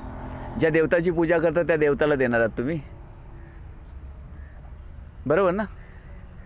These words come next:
कुठच्याही देवताची जी मंदिरं असतात, मग ते कृष्णाचं असो, विठ्ठलाचं असो, साईबाबाचं असो, तिरुपतीचं असो, गणपतीचं असो, का कुठचंही मंदिर असो,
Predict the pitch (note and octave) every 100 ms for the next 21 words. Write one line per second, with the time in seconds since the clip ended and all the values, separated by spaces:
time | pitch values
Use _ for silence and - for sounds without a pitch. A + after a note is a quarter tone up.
0 | - - - - D3+ - E3+ G#3 G3 F#3
1 | F3 F#3+ G3 E3+ G3 G3+ F#3 E3 F3+ G3+
2 | E3 - D3 G2 G2+ - C#3 E3 - D#3+
3 | C#3+ F3+ F3 F3 D#3 F3 D#3 D#3 F3 F3
4 | D#3+ E3+ F3+ F3 D#3 D3+ E3 D#3+ E3 E3
5 | E3 E3+ E3+ D#3 D#3+ E3+ E3+ E3 E3+ F3+
6 | D#3+ D#3+ D#3 D#3+ D#3 F3 E3 F3 F#3 F#3+
7 | F#3 A3 A3+ A3+ G3 E3 D3 A2+ A2+